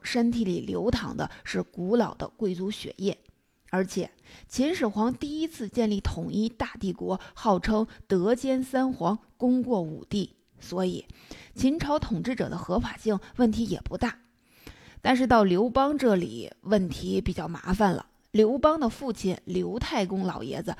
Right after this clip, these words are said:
是种地的，血统高贵这一条刘邦是沾不上了，那造福于天下这一条靠不靠谱呢？刘邦认为汉朝建立，还天下太平，当然算是造福天下。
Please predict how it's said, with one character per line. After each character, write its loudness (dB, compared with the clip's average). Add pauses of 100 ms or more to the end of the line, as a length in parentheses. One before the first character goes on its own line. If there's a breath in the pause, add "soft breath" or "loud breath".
(100 loud breath)
是 -2
种 0
地 -2
的， -10 (400 loud breath)
血 2
统 0
高 6
贵 0
这 4
一 -2
条 0
刘 0
邦 0
是 -2
沾 2
不 -2
上 -2
了， -12 (340 loud breath)
那 4
造 2
福 -4
于 -2
天 -4
下 -2
这 -4
一 -2
条 -4 (180 loud breath)
靠 -6
不 -8
靠 0
谱 -6
呢？ -2 (760 loud breath)
刘 6
邦 6
认 8
为 2
汉 0
朝 2
建 2
立， 0 (260 soft breath)
还 -2
天 -2
下 -4
太 -2
平， -6 (280)
当 6
然 4
算 -4
是 -2
造 0
福 -8
天 0
下。 -2